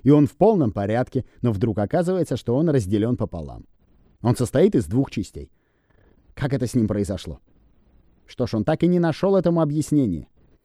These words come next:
Что ж, это произошло с ним потому, что он либо столкнулся с чёрным облаком,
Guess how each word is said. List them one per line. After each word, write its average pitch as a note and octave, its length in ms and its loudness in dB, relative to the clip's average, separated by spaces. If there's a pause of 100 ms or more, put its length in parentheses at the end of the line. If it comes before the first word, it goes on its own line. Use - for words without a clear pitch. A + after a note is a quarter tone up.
(880)
Что F3 240 0
ж, - 80 -2
это C#3 140 0
произошло C#3 480 0
с - 60 -2
ним B2+ 140 2
потому, A#2+ 360 2
что A#2 160 0
он C3 100 4
либо C3 200 4
столкнулся B2 580 2
с - 40 -4
чёрным G#2 480 0
облаком, C#3 420 0